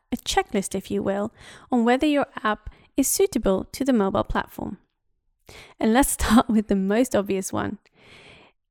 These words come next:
Is your idea something that people need access to or need to use on the go?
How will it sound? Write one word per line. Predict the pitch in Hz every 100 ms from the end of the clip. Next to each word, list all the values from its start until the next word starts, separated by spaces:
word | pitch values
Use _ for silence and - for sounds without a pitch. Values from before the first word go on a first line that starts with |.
| -
Is | 339 349 - - -
your | 233 240 277
idea | 285 226 208
something | 208 233 262 277
that | -
people | - 214 - 214 220
need | 220 233 277
access | 330 - 262 -
to | - 196 -
or | 208
need | 214 220 277
to | - - 214
use | 202 208 -
on | - 208
the | 202
go? | 196 180